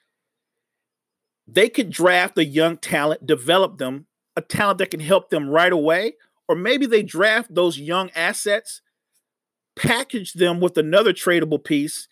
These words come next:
and bring in another established star. The sky's the limit, and if you know anything about the Warriors G M, Bob Myers, he's forward-thinking.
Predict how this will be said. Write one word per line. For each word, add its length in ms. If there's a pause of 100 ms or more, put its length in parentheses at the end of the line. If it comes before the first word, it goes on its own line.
(340)
and 160
bring 320
in 300 (320)
another 440
established 640
star. 480 (1120)
The 80
sky's 460
the 80
limit, 480
and 120
if 140
you 140
know 300
anything 640 (480)
about 220
the 60
Warriors 380
G 260
M, 120
Bob 260
Myers, 400
he's 180
forward-thinking. 920